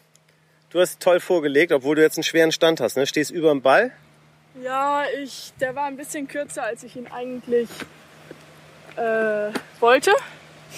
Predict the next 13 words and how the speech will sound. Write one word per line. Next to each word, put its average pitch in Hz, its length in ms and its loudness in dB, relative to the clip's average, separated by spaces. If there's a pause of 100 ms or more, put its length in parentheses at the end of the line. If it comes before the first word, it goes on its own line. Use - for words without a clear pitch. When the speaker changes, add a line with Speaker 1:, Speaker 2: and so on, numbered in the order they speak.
(280)
Speaker 2:
Das - 160 -4
heißt, 240 160 2
ich - 80 -12
stehe 254 180 0
jetzt 240 180 6
ein 240 80 -2
bisschen 254 340 2
über 240 240 0
dem 226 120 -4
Ball 214 240 4
mit 226 280 -6
den 214 400 -6 (640)
Füßen. 285 440 0